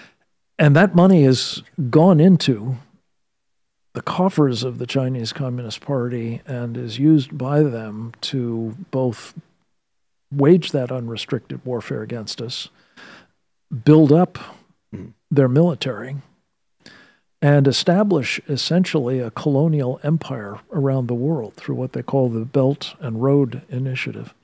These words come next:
Speaker 1: But you
Speaker 2: Yeah.
Speaker 1: put all this together, we've got nine different charges in this indictment,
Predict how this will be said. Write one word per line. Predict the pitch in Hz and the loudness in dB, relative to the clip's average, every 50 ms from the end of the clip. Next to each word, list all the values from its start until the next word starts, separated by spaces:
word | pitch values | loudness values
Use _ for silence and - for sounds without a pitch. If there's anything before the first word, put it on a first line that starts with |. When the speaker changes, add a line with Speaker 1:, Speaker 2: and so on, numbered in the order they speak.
| _ _ _ _ - - - - - - - - | _ _ _ _ -20 -20 -18 -18 -18 -12 -6 -2
Speaker 1:
But | - 117 | 2 2
you | 165 | 2
Speaker 2:
Yeah. | - | 4
Speaker 1:
put | - 247 | 4 4
all | 214 170 | 6 6
this | 180 151 - | 6 4 4
together, | - 151 131 151 147 139 127 117 123 - - - - | 4 4 6 6 6 6 4 2 0 -6 -12 -16 -12
we've | - 147 147 147 156 143 143 _ - - | -10 -4 2 2 2 2 2 _ -2 0
got | 165 143 - - | 0 0 0 2
nine | 160 143 147 160 180 185 175 170 170 151 127 | 4 4 6 6 6 6 8 8 6 6 6
different | 135 160 156 - - 151 139 127 131 - | 6 4 4 4 2 0 0 0 -2 -6
charges | - - 156 151 151 156 139 113 107 107 104 98 - 127 | -4 0 2 2 2 2 0 -2 -6 -10 -10 -10 -10 -10
in | - 147 127 123 | -6 -6 -6 -4
this | 120 117 107 - 131 | -4 -6 -6 -6 -6
indictment, | 117 113 110 127 127 127 127 - 113 107 110 - | -6 -4 -2 -2 -2 -4 -6 -10 -18 -18 -18 -20